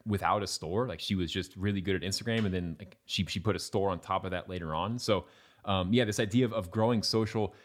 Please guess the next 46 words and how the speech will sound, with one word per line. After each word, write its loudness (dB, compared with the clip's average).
you 6
don't 4
need 0
to -6
be, -2
you 2
don't 4
need 4
to 2
have 0
a -6
store 0
yet. -2
You 2
don't 0
need 0
to -2
be -4
pushing 2
for -12
sales. 2
Like, 0
you -2
know, 0
like -2
Magda -2
said, 0
i-, -12
i-, -6
if -8
your -2
posts 4
are -2
just -6
about -2
products -2
and -6
prices, -2
like, -8
those 0
aren't 0
gonna -6
do -4
well 0
anyway. 0
So 0